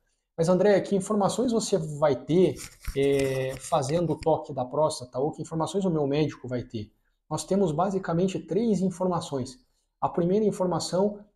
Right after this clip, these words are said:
é com a compressão, e aí eu vou usar o exemplo que eu uso lá na faculdade, na Universidade Federal do Paraná, para os alunos, a gente fecha a nossa mão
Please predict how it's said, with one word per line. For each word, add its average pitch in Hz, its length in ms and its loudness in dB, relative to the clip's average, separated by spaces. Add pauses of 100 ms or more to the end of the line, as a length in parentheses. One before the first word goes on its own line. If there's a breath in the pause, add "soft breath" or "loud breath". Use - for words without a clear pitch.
é 143 180 2
com 196 320 2
a 165 140 2
compressão, 185 840 0
e 139 120 -2
aí 147 160 4
eu 185 80 6
vou 170 120 0
usar 156 180 2
o 165 120 6
exemplo 165 340 -2
que 160 80 -10
eu 156 60 2
uso 156 180 -2
lá 156 140 -2
na 165 120 -4
faculdade, 143 600 2
na 131 80 -4
Universidade 135 540 -4
Federal 131 360 -2
do 127 120 -12
Paraná, 123 400 -2
para - 100 -8
os 117 80 -6
alunos, 147 480 0 (480 soft breath)
a 120 60 -12
gente 147 220 -4
fecha 165 680 -2 (560)
a 131 80 -4
nossa 131 320 2
mão 151 380 2